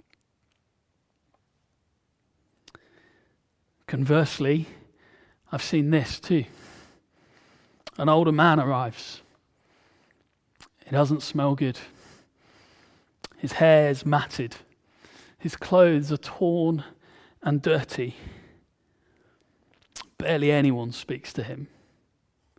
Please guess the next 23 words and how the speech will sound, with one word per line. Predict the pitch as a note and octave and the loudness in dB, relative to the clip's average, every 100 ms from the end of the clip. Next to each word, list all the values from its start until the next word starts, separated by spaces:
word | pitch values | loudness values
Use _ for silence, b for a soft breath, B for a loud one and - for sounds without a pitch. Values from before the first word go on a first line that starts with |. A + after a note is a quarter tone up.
| _ _ _ _ _ _ _ | _ _ _ _ _ _ _
And | C#3 | -4
when | C#3 | 0
he | C#3 C#3 - - b b b | 0 0 -4 -16 b b b
takes | - D#3 - | -10 -6 -4
his | C3+ | -6
seat | - - F3 C#3+ - _ _ _ _ _ _ _ | -8 0 0 0 -12 _ _ _ _ _ _ _
in | D3+ | -6
the | C#3+ | -6
service, | - E3+ D3+ B2+ - | -2 0 0 -2 -8
there's | C3+ C3 | -6 -4
a, | B2 b b b _ | -6 b b b _
there's | C3+ C3+ | -10 -10
a | |
clear | - - D#3 C3+ C3 C3 - b b b b _ | -10 -6 -4 -2 -2 -2 -6 b b b b _
gap | D3+ C#3+ _ - b b b b b b - | -6 -6 _ -20 b b b b b b -12
of | - | -8
chairs | - E3 C#3+ B2+ C#3+ | -4 -2 -2 -4 -4
all | C3+ | -4
around | C3 B2+ B2 | -2 -4 -6
him. | A#2+ A2+ - - - - _ _ _ _ _ _ _ _ _ _ b b b b b _ _ _ _ _ _ _ _ _ _ _ _ _ _ _ - _ | -8 -12 -14 -20 -20 -20 _ _ _ _ _ _ _ _ _ _ b b b b b _ _ _ _ _ _ _ _ _ _ _ _ _ _ _ -20 _
I've | - | -18
seen | - G#3+ F3+ | -4 -2 -2
it. | - | -4